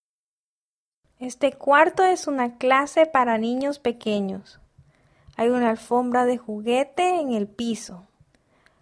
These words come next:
Atrás de la alfombra hay un mueble con muchos juguetes en sus estantes.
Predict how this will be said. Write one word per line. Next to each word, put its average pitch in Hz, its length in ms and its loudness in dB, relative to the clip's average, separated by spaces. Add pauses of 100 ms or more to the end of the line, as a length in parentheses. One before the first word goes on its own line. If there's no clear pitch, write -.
(100)
Atrás 233 360 0
de 349 80 6
la 370 120 8
alfombra 330 800 4
hay 240 220 -2
un 214 220 -4
mueble 285 480 2
con 220 180 -4
muchos 311 540 -2
juguetes 269 580 -2
en 214 140 -2
sus 220 260 -8
estantes. 196 880 -8